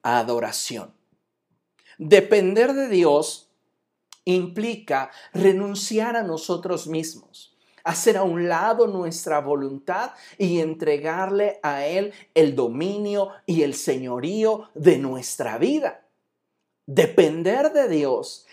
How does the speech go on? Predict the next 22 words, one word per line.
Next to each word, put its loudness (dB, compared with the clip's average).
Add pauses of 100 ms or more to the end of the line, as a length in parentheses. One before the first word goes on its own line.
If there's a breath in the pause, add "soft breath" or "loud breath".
(140)
es 0
estar -4
sujetos -4
a -4
su -8
voluntad. -6 (440 loud breath)
Depender 4
de 0
Dios 0
es -4
abrazar -2
su -4
propósito -2 (200 loud breath)
por 6
encima -4
de 10
nuestros -4
proyectos, -4 (120)
anhelos, -2
deseos -4 (120)
o 4
sueños, -2